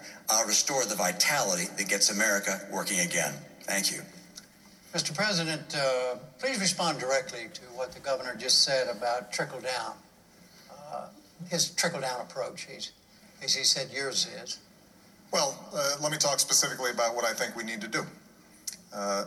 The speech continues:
Speaker 3: first, we've gotta improve our education system.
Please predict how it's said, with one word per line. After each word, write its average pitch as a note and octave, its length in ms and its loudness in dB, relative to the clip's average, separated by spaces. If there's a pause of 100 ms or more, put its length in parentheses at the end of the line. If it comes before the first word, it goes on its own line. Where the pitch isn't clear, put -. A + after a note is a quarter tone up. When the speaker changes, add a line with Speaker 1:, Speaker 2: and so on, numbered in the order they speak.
Speaker 3:
first, - 540 2 (540)
we've B2+ 180 -6
gotta C3 240 4
improve C3+ 360 -4
our B2+ 220 6
education F3 460 4
system. - 340 2